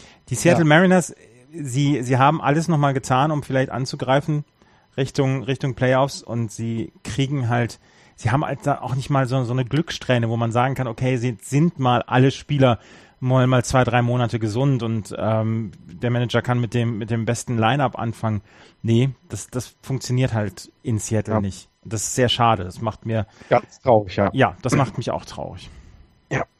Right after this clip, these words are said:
Speaker 1: Gronk ist auch traurig.
Speaker 2: Gronk ist traurig?
Speaker 1: Gronk ist traurig. Fängt keine,
Speaker 2: Warum?
Speaker 1: fängt keine Pässe und ist vielleicht noch Seattle Mariners-Fan.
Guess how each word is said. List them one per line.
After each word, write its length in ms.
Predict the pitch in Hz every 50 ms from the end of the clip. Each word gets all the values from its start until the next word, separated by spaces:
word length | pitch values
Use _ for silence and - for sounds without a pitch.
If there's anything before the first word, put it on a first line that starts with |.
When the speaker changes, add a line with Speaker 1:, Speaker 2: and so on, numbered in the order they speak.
| _ _ -
Speaker 1:
Gronk 340 | - 127 131 151 165 156 165
ist 140 | 147 -
auch 260 | - 78 98 - - -
traurig. 600 | - - - - - - - - 120 - - _ _ _ _ _ _ _ _ _ _ _ _ _ _ _ _ _ _ _ _ _ _ _ _ _ _ _ _ _ _ -
Speaker 2:
Gronk 380 | - 113 113 135 202 220 -
ist 200 | 147 - - -
traurig? 600 | - - 117 117 123 123 147 208 262 - - - -
Speaker 1:
Gronk 220 | - 90 95 -
ist 160 | - - -
traurig. 400 | - - - - - - - _ _ _ -
Fängt 240 | - - 120 104
keine, 120 | - 120 113
Speaker 2:
Warum? 300 | 104 107 107 120 147 160 - - _
Speaker 1:
fängt 240 | - - 123 107 -
keine 220 | - 104 101 98
Pässe 340 | - - - 104 - - 85
und 120 | 82 85
ist 100 | 87 -
vielleicht 240 | - - 110 110 - -
noch 100 | 101 -
Seattle 320 | - 110 104 95 90 87
Mariners-Fan. 580 | 92 95 95 92 87 87 90 - - - 87